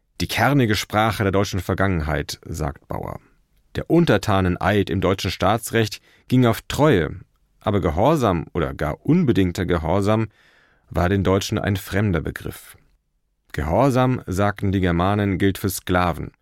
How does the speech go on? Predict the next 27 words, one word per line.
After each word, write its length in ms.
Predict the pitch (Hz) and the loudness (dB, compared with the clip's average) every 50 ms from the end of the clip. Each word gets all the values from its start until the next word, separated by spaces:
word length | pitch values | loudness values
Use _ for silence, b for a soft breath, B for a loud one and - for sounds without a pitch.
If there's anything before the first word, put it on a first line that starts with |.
| _ _ _ _ _ _ _ _ _ _ _ _ _ - | _ _ _ _ _ _ _ _ _ _ _ _ _ -4
Der 120 | - 82 | -4 -4
Freie 600 | - - - 85 82 92 110 120 127 131 135 - - | -4 -4 -4 -2 0 2 2 2 0 0 -2 -4 -6
ist 240 | 98 95 - - | -6 -6 -4 -2
nur 280 | 107 104 104 110 113 110 | 0 0 2 2 0 0
zur 240 | - - 110 101 - | -2 -4 -4 -4 -4
Treue 340 | - - 104 98 95 95 92 | -4 0 2 2 2 2 0
verpflichtet 640 | - 98 - - - - 113 - - 151 147 - b b b b b b b b b b b b | -2 -6 -8 -4 -4 -4 -4 -2 -4 -6 -6 -6 b b b b b b b b b b b b
und 320 | - 107 104 - - - | -4 -4 -4 -4 -8 -10
Treue 540 | - - 82 85 87 92 98 104 110 123 - - _ _ _ _ _ _ | -10 -4 -2 0 2 2 2 0 -2 -4 -8 -12 _ _ _ _ _ _
setzt 500 | 92 92 95 92 - - - - - - _ _ | -4 -4 -2 -2 -4 -10 -12 -14 -18 -20 _ _
Gegenseitigkeit 840 | 92 92 87 85 82 - 80 80 82 78 - - - 76 69 - - | -2 0 0 0 0 -2 -2 -4 -4 -6 -8 -6 -6 -6 -6 -6 -8
voraus. 600 | - - - 69 65 - - - - - - - _ _ _ _ _ _ _ _ _ _ _ _ _ _ _ _ _ _ _ _ | -8 -8 -8 -6 -6 -10 -12 -14 -14 -16 -16 -18 _ _ _ _ _ _ _ _ _ _ _ _ _ _ _ _ _ _ _ _
Ein 360 | - 120 107 110 117 117 107 | -6 -4 -2 0 0 0 0
bestimmtes 400 | 104 120 - - 156 165 160 131 | -2 -2 0 2 2 2 2 0
Strafmaß 760 | - - - 98 107 120 120 - 92 82 76 73 69 - - | -2 -4 -2 0 0 0 0 0 -2 -2 0 0 -2 -4 -4
für 100 | - 101 | -2 -2
den 140 | 95 90 - | -2 0 -2
Angeklagten 640 | - 101 113 120 104 - - 98 101 101 - - - | -2 -2 -4 -4 -4 -2 0 0 0 0 -2 -6 -4
Otto 240 | - 98 95 - 101 | -4 -4 -2 -2 -4
Ernst 380 | - - 90 87 - - - | -2 -2 -2 -4 -6 -6 -4
Rehmer 520 | 85 85 92 101 104 104 104 101 92 69 - - | -2 -2 0 0 0 0 0 0 -2 -4 -6 -10
fordert 420 | - - 120 113 120 123 - - | -8 -2 -2 0 2 0 -2 -2
Fritz 280 | - - 110 98 - - | -4 -6 -6 -6 -6 -6
Bauer 380 | - 87 87 87 90 92 85 | -4 -2 0 0 0 0 0
am 120 | 60 85 - | -2 -2 -4
Ende 280 | - 85 85 85 87 | -2 -2 0 0 0
nicht, 460 | 82 80 76 71 - - - - - | 0 0 -2 -2 -4 -8 -10 -12 -16